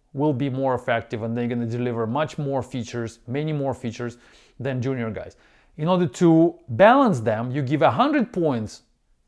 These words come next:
to the junior developer for a new feature, and you give, let's say, twenty points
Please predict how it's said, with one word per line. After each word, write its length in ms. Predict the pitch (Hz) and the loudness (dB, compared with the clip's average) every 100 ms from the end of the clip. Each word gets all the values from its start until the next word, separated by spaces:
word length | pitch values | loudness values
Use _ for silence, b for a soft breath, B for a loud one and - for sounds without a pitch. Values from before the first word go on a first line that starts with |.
| _ | _
to 120 | 180 | 0
the 320 | 143 143 120 117 _ 107 | 2 2 0 -4 _ 0
junior 320 | 269 277 175 | 4 4 4
developer 640 | 120 98 90 87 135 151 | 0 -2 -4 -4 -10 -10
for 180 | - 151 | -2 0
a 60 | 151 | 0
new 160 | 135 | -4
feature, 420 | 117 117 117 226 233 b b - | -6 -8 -6 -8 -8 b b -4
and 140 | 269 | 0
you 100 | 294 | 4
give, 280 | 247 233 185 _ 196 | 4 4 0 _ 2
let's 260 | 208 - | 2 2
say, 180 | 196 175 | 2 2
twenty 460 | - - 277 269 170 | 0 2 4 4 2
points 540 | 110 95 85 - | -4 -10 -12 -18